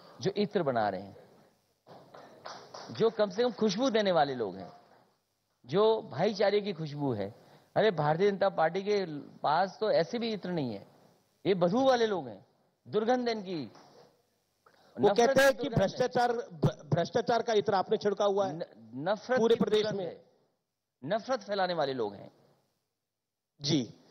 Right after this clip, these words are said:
Speaker 1: ये नफरत फैलाने वाले लोग हैं, इनको इत्र नहीं पसंद है।
Speaker 2: इन्हें इत्र पसंद नहीं है।
Speaker 1: इनको इत्र पसंद नहीं है।
Speaker 2: लेकिन वो कहते हैं ये भ्रष्टाचार का इत्र है।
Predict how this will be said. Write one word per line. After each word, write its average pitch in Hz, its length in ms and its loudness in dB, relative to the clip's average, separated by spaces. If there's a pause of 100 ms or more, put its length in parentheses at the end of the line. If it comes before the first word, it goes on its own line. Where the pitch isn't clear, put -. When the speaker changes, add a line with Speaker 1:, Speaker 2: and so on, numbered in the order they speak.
(320)
Speaker 1:
ये 196 220 0
नफरत 180 840 -4 (280)
फैलाने 190 360 0
वाले 185 220 2
लोग 175 220 -2
हैं, 214 240 -2 (280)
इनको 196 280 2
इत्र 202 280 0
नहीं 220 180 0
पसंद 170 400 -2
है। 92 180 -8 (560)
Speaker 2:
इन्हें 208 200 8
इत्र 202 260 0
पसंद 190 280 2
नहीं 170 280 4
है। 110 140 -4 (800)
Speaker 1:
इनको 208 300 -6
इत्र 214 240 -4
पसंद 190 380 -8
नहीं 151 300 -2
है। - 400 -12 (140)
Speaker 2:
लेकिन 180 220 4
वो 208 80 6
कहते 214 260 4
हैं 254 80 8
ये 247 140 4
भ्रष्टाचार 240 640 2
का 202 120 -2
इत्र 156 260 -6
है। - 180 -14